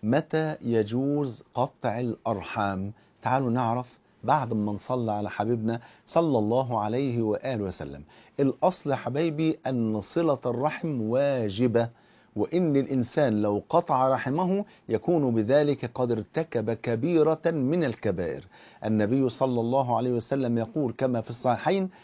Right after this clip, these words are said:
قال صلى الله عليه وسلم: "من سره"، يعني اللي يحب، "من سره أن يبسط له في رزقه وأن ينسأ له في أثره فليصل رحمه"، وفي رواية:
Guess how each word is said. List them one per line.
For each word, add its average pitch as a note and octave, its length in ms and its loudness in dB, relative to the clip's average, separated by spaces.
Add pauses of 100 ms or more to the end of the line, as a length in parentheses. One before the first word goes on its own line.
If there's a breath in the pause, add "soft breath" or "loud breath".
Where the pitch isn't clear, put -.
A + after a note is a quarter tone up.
(200 loud breath)
قال A2 320 4
صلى C#3+ 300 0
الله C3 360 0
عليه B2 120 0
وسلم: A#2+ 560 0
"من D#3+ 260 0
سره"، B2+ 680 0
يعني A#2+ 260 0
اللي B2 180 0
يحب، A#2+ 320 -2 (400 loud breath)
"من C3+ 260 2
سره B2+ 680 0
أن A#2 340 2
يبسط - 520 -4
له D3 380 0
في C#3 320 2
رزقه C#3+ 420 -2 (360 soft breath)
وأن A#2 300 2 (120)
ينسأ D#3 500 0
له C#3+ 300 0
في C3 360 -2
أثره F#3 420 2 (260 soft breath)
فليصل B2+ 920 2
رحمه"، A#2 640 -2 (280 soft breath)
وفي A#2+ 320 2
رواية: D3+ 500 4